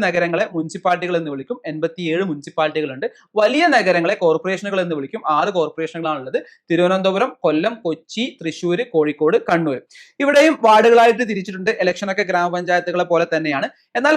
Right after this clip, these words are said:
പ്രസിഡന്റും വൈസ് പ്രസിഡന്റും പകരം കോർപ്പറേഷനിൽ മേയറും ഡെപ്യൂട്ടി മേയറും ഉണ്ടാവും. അതേപോലെ മുനിസിപ്പാലിറ്റികളിൽ ചെയർപേഴ്സണും വൈസ് ചെയർപേഴ്സണും ഉണ്ടായിരിക്കാം. അപ്പൊ ഇവയൊക്കെ, അതായത് അർബൻ ലോക്കൽ ബോഡീസ് ഒറ്റത്തടികളാണെന്ന് പറയാൻ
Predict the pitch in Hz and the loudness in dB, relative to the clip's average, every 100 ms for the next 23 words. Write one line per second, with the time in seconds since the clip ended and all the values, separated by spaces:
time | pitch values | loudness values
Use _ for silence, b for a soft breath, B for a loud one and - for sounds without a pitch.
0 | 302 247 277 294 339 262 220 226 214 220 | 4 2 4 2 2 2 2 0 -2 -2
1 | 226 240 - 190 165 170 254 190 202 226 | -2 -4 -4 -2 0 -2 -2 0 0 2
2 | 254 254 247 254 277 208 170 175 202 214 | 2 2 0 -4 -4 -4 -4 -2 -2 -4
3 | 180 165 160 165 160 170 175 135 160 285 | -6 -6 -6 -4 0 0 0 0 -2 -2
4 | b b 160 190 208 202 185 175 233 233 | b b 0 2 2 0 -2 -6 -4 0
5 | 196 185 175 170 233 - 170 185 214 185 | 0 0 0 0 0 0 -2 -2 -2 -4
6 | 160 226 165 151 - 165 160 165 160 156 | -4 -4 -4 -4 -4 -4 -4 -8 -6 -10
7 | 147 120 120 - 170 - b b - 330 | -10 -12 -18 -4 -2 -2 b b -2 0
8 | 311 285 349 262 175 180 208 214 220 285 | 0 4 4 4 2 4 4 4 2 2
9 | 311 254 226 185 170 160 156 214 170 165 | 2 0 0 -4 -2 -4 -6 -8 -8 -8
10 | - 240 214 175 175 165 165 151 143 156 | -4 -2 -2 -2 -2 -4 -4 -4 -4 -6